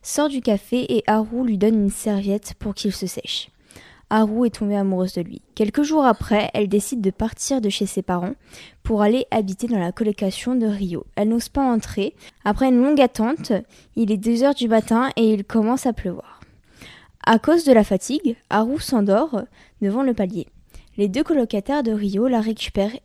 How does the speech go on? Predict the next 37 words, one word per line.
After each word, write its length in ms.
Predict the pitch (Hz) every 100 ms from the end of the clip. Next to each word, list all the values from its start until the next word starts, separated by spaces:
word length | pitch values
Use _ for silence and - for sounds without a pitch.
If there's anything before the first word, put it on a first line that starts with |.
| -
et 100 | 220
décident 400 | 196 208 - 233
de 100 | 208
la 140 | 190 185
mettre 400 | 190 240 - 208
dans 180 | 185
le 80 | 185
lit 220 | 180 202
de 100 | 214
Ryo. 320 | 208 190 175 - - _ - _ _ _ _ _ _ -
Dans 160 | 214 254
son 160 | 277
sommeil, 420 | 233 226 226 277
Ryo 360 | 240 220 208 226
a 140 | 208 190
pris 260 | - 247 -
Haru 260 | 202 214 220
dans 140 | 214
ses 180 | 208 185
bras. 220 | 190 - _ _ _ - -
À 80 | 214
son 200 | - 285
réveil, 420 | 254 196 190 247 -
elle 140 | 214
remarque 540 | 208 202 208 311 - -
qu'il 260 | - 226 214 202
n'est 140 | 196
plus 200 | - 285
dans 160 | 269 226
son 220 | - 190
lit. 260 | 180 - - _ - - -
Ryo, 400 | 202 208 214 294 _
intrigué 460 | 226 214 - 202 233
par 180 | 233 190
la 120 | 185
jeune 240 | 190 175
fille, 400 | 180 - 285 240